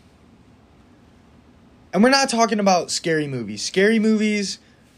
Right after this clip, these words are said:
there's a zillion of 'em. There's too many. They're all the same. Most of 'em aren't even that scary. Some of 'em are a little scary, but, I mean, there's just, there's too many.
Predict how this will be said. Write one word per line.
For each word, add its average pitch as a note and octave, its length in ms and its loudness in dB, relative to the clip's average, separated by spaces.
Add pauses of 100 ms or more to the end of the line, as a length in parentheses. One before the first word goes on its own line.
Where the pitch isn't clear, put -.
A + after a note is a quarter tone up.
(140)
there's F3+ 200 -2
a E3+ 40 -2
zillion F3+ 460 -2
of E3+ 160 2
'em. E3+ 140 -2
There's D3+ 220 -4
too A3+ 200 0
many. D#3+ 420 0
They're C3+ 220 -8
all D#3 200 0
the F3 80 -4
same. D3 580 -6 (1400)
Most F#3+ 300 0
of G3 60 -2
'em F3+ 140 0
aren't E3+ 180 -2
even D#3+ 180 -6
that D3+ 180 -4
scary. C#3 600 -4
Some F3+ 240 -4
of F#3+ 60 0
'em G3 160 2
are D#3+ 100 -2
a C#3 40 -4
little B2 180 -4
scary, G#2+ 480 -10
but, A2 300 -6 (2000)
I D3+ 60 -10
mean, G3 140 2
there's G3+ 180 0
just, - 360 -6
there's F#3+ 220 -2
too - 180 -6
many. F#3 540 -2